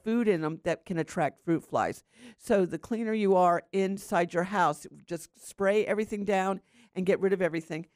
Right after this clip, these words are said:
But there is, um, so what, um, you can do is that you can, um, you know,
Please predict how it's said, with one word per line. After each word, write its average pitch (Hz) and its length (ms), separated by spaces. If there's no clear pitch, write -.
But 208 140
there 202 280
is, 196 400
um, 180 300
so 185 360
what, 196 520
um, 180 260
you 180 100
can 226 440
do 165 380
is 190 360
that 175 340
you 196 260
can, 185 560
um, 156 320
you 220 80
know, 180 240